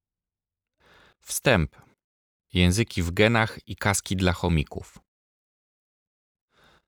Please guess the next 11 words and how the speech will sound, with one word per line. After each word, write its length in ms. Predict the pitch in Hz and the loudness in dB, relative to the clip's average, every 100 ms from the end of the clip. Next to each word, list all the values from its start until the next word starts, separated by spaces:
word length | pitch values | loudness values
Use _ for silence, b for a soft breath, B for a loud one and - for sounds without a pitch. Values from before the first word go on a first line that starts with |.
| _ _ | _ _
Może 220 | - 107 | -2 0
pochwaliłbyś 720 | 123 175 - 277 247 170 127 | 2 0 4 4 4 4 2
go, 260 | 120 120 98 b b b b | 4 4 4 b b b b
tak 160 | 104 - | -6 0
się 120 | 104 | 0
starał, 640 | - - 113 113 107 101 - b b - - 101 | 0 0 2 4 4 2 -4 b b -8 -2 2
y, 40 | |
nawet 260 | 101 95 - | 2 2 0
po 120 | 98 | 0
godzinach 460 | 90 80 113 101 92 | 2 2 4 2 2
został. 460 | 95 - 90 85 | 0 0 0 -2